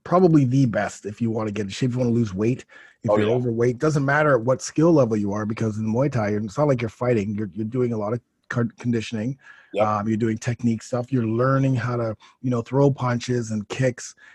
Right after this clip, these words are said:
Speaker 1: It's so empowering. Empowering. Um, oh, sorry.
Speaker 2: No, you're good. Yeah, it is. Um,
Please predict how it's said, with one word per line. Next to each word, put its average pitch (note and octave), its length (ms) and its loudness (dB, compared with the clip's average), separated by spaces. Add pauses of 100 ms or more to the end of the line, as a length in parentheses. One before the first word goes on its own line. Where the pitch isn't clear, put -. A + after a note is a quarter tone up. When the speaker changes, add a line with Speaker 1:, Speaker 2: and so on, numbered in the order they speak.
Speaker 1:
It's A2+ 160 -8
so D#3+ 180 4
empowering. A#2+ 640 2 (880)
Empowering. - 480 -8 (560)
Um, - 300 -14 (100)
oh, - 80 -20
sorry. D2 200 -20 (920)
Speaker 2:
No, G2 120 4
you're F2+ 160 0
good. F2 340 0 (800)
Yeah, D#3 220 6
it C3 100 4
is. D3+ 600 4
Um, G#2 520 4